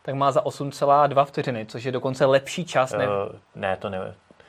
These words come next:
Speaker 2: nula, nula dvě stě, nula to, to nemůže mít za osm,
Speaker 1: No,
Speaker 2: osm celá dva.
Speaker 1: osm celá dva?
Speaker 2: To, eh, nula až dvě stě. Nula až dvě stě, jo,
Speaker 1: Nula,
Speaker 2: ale,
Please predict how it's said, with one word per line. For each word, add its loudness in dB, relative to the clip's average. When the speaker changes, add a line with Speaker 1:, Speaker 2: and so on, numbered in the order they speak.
Speaker 2:
nula, 4
nula 0
dvě -6
stě, -6
nula 2
to, -2
to -8
nemůže -6
mít -10
za -4
osm, -10
Speaker 1:
No, 4
Speaker 2:
osm -8
celá -2
dva. -8
Speaker 1:
osm -4
celá 4
dva? -2
Speaker 2:
To, -2
eh, -2
nula 4
až 6
dvě 0
stě. -2
Nula 2
až -2
dvě -6
stě, -6
jo, 0
Speaker 1:
Nula, 2
Speaker 2:
ale, 4